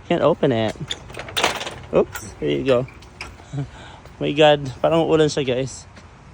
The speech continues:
So, ayan, balik na tayo sa loob. Oops. Ayan, di ba? We have this fence for safety, guys.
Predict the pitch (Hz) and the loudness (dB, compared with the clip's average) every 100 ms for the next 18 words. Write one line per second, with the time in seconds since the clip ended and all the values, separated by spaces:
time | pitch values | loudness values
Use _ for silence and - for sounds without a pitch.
0 | - - - - 104 127 131 135 131 127 | -20 -20 -8 -2 0 2 2 4 2 0
1 | 123 127 135 135 143 143 160 147 147 139 | -2 2 2 4 2 4 2 4 4 6
2 | 143 151 160 160 - - - - - - | 6 4 2 -4 -16 -20 -20 -20 -20 -20
3 | - - - - - - - - 466 - | -20 -20 -20 -20 -20 -20 -2 2 2 0
4 | - - - - - - - - - - | -16 -12 -12 -14 -20 -20 -20 -20 -20 -20
5 | - - - - - 117 120 117 110 - | -20 -20 -20 -8 0 2 4 4 2 -4
6 | - - 139 151 175 185 156 156 - 156 | -16 2 4 6 4 4 4 2 4 4
7 | 156 151 - 135 123 123 135 - 151 - | 6 2 0 0 2 2 2 0 -2 -2
8 | - 120 120 123 123 - | -6 0 2 4 2 -6